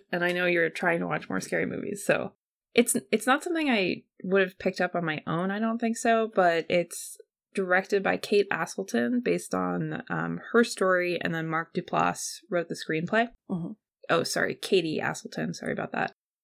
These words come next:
Speaker 1: But she stars in it along with Lake Bell and Kate Bosworth. It's a very small cast. There are
Speaker 2: Mm-hmm.
Speaker 1: only, like, six or seven people total, and it's set off the coast of Maine.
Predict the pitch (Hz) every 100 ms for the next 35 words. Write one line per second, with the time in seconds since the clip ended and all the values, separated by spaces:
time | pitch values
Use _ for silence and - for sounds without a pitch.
0 | _ - - - - 240 247 233 226 220
1 | 214 - - 175 175 175 - 175 175 -
2 | 170 165 165 175 151 180 - 143 165 208
3 | 262 254 196 190 190 190 208 226 240 240
4 | - 190 175 175 185 180 185 240 - -
5 | 170 165 165 156 147 - - _ _ -
6 | - - 190 - 190 185 170 165 165 -
7 | 165 160 170 202 - _ _ _ 151 156
8 | - 185 170 175 165 - 165 - 165 147
9 | 143 156 190